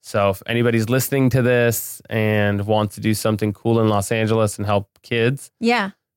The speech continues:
Speaker 1: like, learn about entrepreneurship, Google Entrepreneurs, actually part of the organization. And it's a neat group of people, tech
Speaker 2: Yeah.
Speaker 1: people out of Houston who started it. So
Speaker 2: Rad. And
Speaker 1: uh,
Speaker 2: we'll
Speaker 1: give me
Speaker 2: include
Speaker 1: a
Speaker 2: it in the
Speaker 1: shout
Speaker 2: show
Speaker 1: out.
Speaker 2: notes.
Speaker 1: Yeah.
Speaker 2: Yeah. Um, so how can people get in touch with you?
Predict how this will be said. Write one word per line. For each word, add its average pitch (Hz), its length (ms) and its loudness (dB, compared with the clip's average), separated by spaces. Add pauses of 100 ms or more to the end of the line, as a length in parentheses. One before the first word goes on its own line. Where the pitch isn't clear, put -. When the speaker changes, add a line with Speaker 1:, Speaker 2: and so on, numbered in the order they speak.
Speaker 1:
like, 101 140 -4
learn 113 200 2
about 107 240 0
entrepreneurship, 117 840 -2 (240)
Google 117 480 2
Entrepreneurs, 107 1000 0
actually 101 280 -8
part 104 160 0
of 104 40 4
the 104 60 4
organization. 104 880 0
And 95 180 -6 (340)
it's - 80 -8
a 110 40 0
neat 113 300 0
group 120 200 2
of 113 100 0
people, 143 440 0
tech 135 300 -6
Speaker 2:
Yeah. 269 80 0
Speaker 1:
people 120 240 2
out 110 100 0
of 107 100 4
Houston 110 360 2
who 104 100 2
started 107 360 2
it. 101 260 0
So 98 240 -2 (140)
Speaker 2:
Rad. 302 440 -4
And 247 180 -6
Speaker 1:
uh, - 40 2
Speaker 2:
we'll 302 120 4
Speaker 1:
give 226 140 0
me - 120 2
Speaker 2:
include - 100 0
Speaker 1:
a - 20 -4
Speaker 2:
it 254 60 -2
in 233 60 2
the 240 60 2
Speaker 1:
shout - 120 2
Speaker 2:
show 233 60 2
Speaker 1:
out. 233 80 -2
Speaker 2:
notes. 190 320 -4
Speaker 1:
Yeah. 240 340 0 (420)
Speaker 2:
Yeah. 269 60 -2
Um, 294 120 -2
so 330 200 0
how 339 100 0
can 330 140 -8
people 320 180 -4
get 294 120 -4
in 294 80 -4
touch 311 180 -8
with - 100 -20
you? - 240 -8